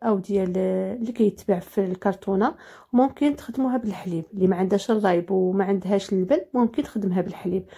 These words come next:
وهاد الكميه اللي تبقات ليا حتى ل خمسمية غرام كنضيفها ديال الحليب. هنايا كنضيف غير بالتدريج، لان خص الخليط يكون خفيف. الخليط ديال البسبوسه كيكون خفيف، ماشي بحال ال-،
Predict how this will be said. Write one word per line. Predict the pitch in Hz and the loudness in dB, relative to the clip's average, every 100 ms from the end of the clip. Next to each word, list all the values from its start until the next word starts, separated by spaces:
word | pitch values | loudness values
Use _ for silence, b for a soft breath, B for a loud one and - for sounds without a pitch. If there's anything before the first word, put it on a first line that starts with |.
| B B B | B B B
وهاد | 220 226 | 6 6
الكميه | 233 254 240 240 | 4 2 4 4
اللي | 226 | 2
تبقات | 220 208 - 220 220 | 0 -8 -2 -2 2
ليا | 208 | 0
حتى | - - | 0 -2
ل | 202 | -2
خمسمية | 226 208 214 202 196 185 - | -2 -4 0 2 2 2 -2
غرام | 240 370 - _ _ _ _ _ _ | 0 -2 -6 _ _ _ _ _ _
كنضيفها | 226 214 220 220 240 | 2 4 4 0 -2
ديال | 240 226 | 4 4
الحليب. | 202 - 175 175 - _ _ _ _ _ _ - | 2 -4 -6 -6 -8 _ _ _ _ _ _ -2
هنايا | 190 202 | 2 4
كنضيف | 208 190 190 196 | 4 2 2 2
غير | 233 262 | 2 2
بالتدريج، | - 214 208 240 247 | 0 -2 0 -2 0
لان | 220 208 196 | 0 2 0
خص | 190 - - | -2 -6 -8
الخليط | - 208 233 240 | 0 2 2 0
يكون | 226 - 233 | -4 -4 -4
خفيف. | - - 220 190 _ b b b b b | -4 -2 -2 -2 _ b b b b b
الخليط | 180 - 214 220 | -6 4 4 4
ديال | 214 | 2
البسبوسه | 202 - - 208 190 247 | 2 0 -4 -4 -2 -4
كيكون | 247 220 220 220 | -4 -6 0 -2
خفيف، | - - 190 175 - 254 | -2 -4 -4 -4 -8 0
ماشي | 185 185 226 | 0 2 -4
بحال | - 233 220 208 | -4 0 4 4
ال-، | 196 196 | 4 2